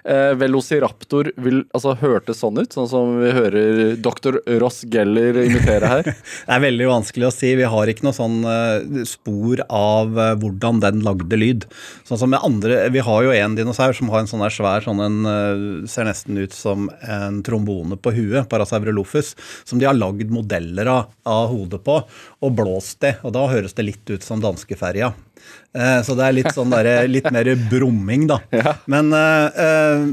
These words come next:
Speaker 2: men, eh, disse velociraptor, så klart de hadde noen lyder, men om de hveste eller om de skreik, altså, det er veldig rart hvis de skriker som fugler da, for det, altså, de har vel ganetak som minner mer om krokodiller enn fugler,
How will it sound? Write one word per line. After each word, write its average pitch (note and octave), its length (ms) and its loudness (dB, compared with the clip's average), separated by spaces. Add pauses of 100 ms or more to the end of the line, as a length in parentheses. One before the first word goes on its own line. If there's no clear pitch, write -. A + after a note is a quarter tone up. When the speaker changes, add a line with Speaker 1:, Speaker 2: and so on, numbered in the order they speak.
(120)
Speaker 2:
men, C#3+ 220 2 (100)
eh, C#3 80 4
disse C3+ 260 -2
velociraptor, B2+ 540 0
så - 80 -2
klart - 240 -4
de A#2+ 80 -4
hadde F2+ 400 -4
noen A2+ 160 0
lyder, A2+ 320 0
men B2+ 160 2
om A2 160 0
de A#2 100 2
hveste G#2 460 -2
eller A2+ 160 -2
om A2+ 80 -2
de A#2 100 -2
skreik, A2 460 -2
altså, A#2 320 2
det - 480 -8
er B2 80 2
veldig A#2+ 240 2
rart G2+ 240 -2
hvis A2 160 -6
de A#2 80 -2
skriker G2+ 480 -6
som A2 320 -2
fugler A2+ 720 -2
da, A#2 160 4
for A2+ 160 -2
det, A2 140 2 (880)
altså, A#2 320 -2
de A2 80 0
har G2 240 0
vel G#2+ 220 -2 (420)
ganetak G#2+ 720 -2
som A2+ 160 -2
minner G#2+ 240 0
mer G2 320 -2
om A2 80 -2
krokodiller G#2 800 -4
enn G#2+ 160 -4
fugler, G2+ 320 -2